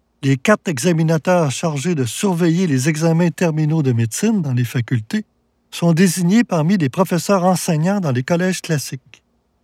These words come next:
C'est un choix curieux qui montre l'importance du clergé dans les affaires universitaires. En effet, aucun de ceux-ci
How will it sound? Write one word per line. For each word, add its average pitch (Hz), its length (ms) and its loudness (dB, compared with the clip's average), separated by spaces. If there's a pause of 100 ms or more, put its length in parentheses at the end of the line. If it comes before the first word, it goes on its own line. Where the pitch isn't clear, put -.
(240)
C'est - 240 -4
un 170 100 6
choix 208 220 2
curieux 165 520 2
qui - 120 -10
montre 175 360 2
l'importance 147 640 -2
du 127 120 -14
clergé 131 420 -2
dans 156 100 -2
les 120 200 0
affaires 143 280 0
universitaires. 131 720 -4 (1120)
En 135 140 2
effet, 160 340 2
aucun 180 440 2
de 175 120 4
ceux-ci 160 520 -2